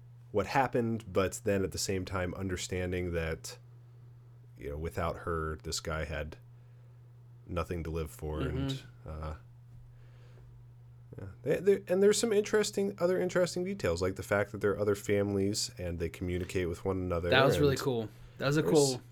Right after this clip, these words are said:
Speaker 2: cool little trick.
Speaker 1: th-, there's too much, probably too much sand for one, you know, one group of people to
Speaker 2: <laughs>
Speaker 1: just
Speaker 2: Yeah,
Speaker 1: deposit
Speaker 2: right.
Speaker 1: it all, and
Speaker 2: Right, yeah.
Speaker 1: yeah, I, I like,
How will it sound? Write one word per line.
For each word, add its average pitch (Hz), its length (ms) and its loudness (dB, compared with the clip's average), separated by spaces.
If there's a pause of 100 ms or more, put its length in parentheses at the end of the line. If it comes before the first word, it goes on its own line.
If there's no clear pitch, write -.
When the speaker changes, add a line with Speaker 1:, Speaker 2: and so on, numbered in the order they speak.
(300)
Speaker 2:
cool 151 160 4
little 127 200 2
trick. 110 440 -6
Speaker 1:
th-, 101 220 -4
there's 123 220 2
too - 160 2
much, - 320 2 (180)
probably 110 300 4
too 117 140 -2
much 101 180 0
sand 90 440 0
for - 160 -6
one, 87 360 -2 (240)
you 92 80 -6
know, 80 160 -4
one 90 240 0
group 95 240 0
of 85 100 -8
people 95 340 0
to 87 100 2
Speaker 2:
<laughs> - 40 0
Speaker 1:
just 85 280 -2
Speaker 2:
Yeah, 180 100 6 (160)
Speaker 1:
deposit 104 480 4
Speaker 2:
right. 92 100 2
Speaker 1:
it - 20 4
all, 135 300 4
and 90 300 -2 (140)
Speaker 2:
Right, 143 280 -2 (100)
yeah. - 180 -8 (220)
Speaker 1:
yeah, 120 360 2 (140)
I, 143 60 0
I - 20 4
like, 165 340 6